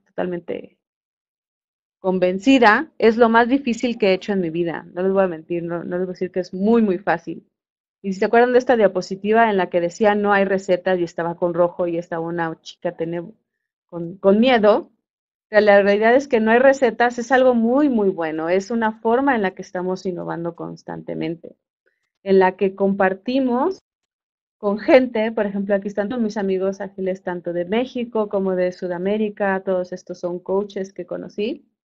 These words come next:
que te dan un montón de satisfacción y es una comunidad que siempre está abierta a ayudarte. Yo he tenido conversaciones por web para, por ejemplo, hacer, eh, organizar, yo una vez organizé un hackathon en una preparatoria,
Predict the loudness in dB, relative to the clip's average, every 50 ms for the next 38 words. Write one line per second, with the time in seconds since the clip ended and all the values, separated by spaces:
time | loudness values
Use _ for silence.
0 | _ _ _ _ _ _ _ _ _ _ _ _ _ _ _ _ _ _ _ _
1 | _ _ _ _ -4 -2 2 4 6 6 6 4 4 2 2 2 2 0 0 0
2 | 2 0 0 0 -2 -6 -6 -8 -8 -6 -6 -8 -6 -4 -2 -2 0 0 -2 -4
3 | -4 -2 -2 -2 -2 -2 -2 -4 -2 -2 -2 0 0 0 0 0 -2 -4 -6 -2
4 | -2 0 0 2 2 2 2 2 2 0 0 0 0 2 2 0 0 0 0 0
5 | 2 2 0 0 0 0 0 0 -2 -2 -4 -4 -2 -2 -2 -2 -2 0 0 2
6 | 0 0 2 2 2 4 4 4 2 0 0 -2 -4 -4 -2 -2 -4 -4 -4 -8
7 | -12 -8 -6 -4 -4 -4 -4 -6 -8 -10 -12 -10 -6 -4 -4 -4 -4 -6 -4 2
8 | 6 6 6 6 4 0 -6 _ 0 2 4 4 4 4 4 2 0 -4 -10 -10
9 | -10 -10 -10 -10 -10 -6 -4 -2 -2 -2 0 2 4 4 4 4 0 _ _ _
10 | _ _ _ _ _ _ _ _ _ _ _ _ _ _ -6 -4 -2 -2 0 0
11 | 0 -2 0 0 0 2 2 2 2 2 2 6 6 6 6 6 4 2 2 2
12 | 2 0 0 0 0 0 0 -2 -2 -2 0 0 -2 0 2 2 2 2 2 0
13 | 2 4 4 4 4 4 2 0 2 2 2 2 2 0 -2 -4 -4 -2 -2 -4
14 | -4 -2 0 2 2 2 2 -2 -8 -12 _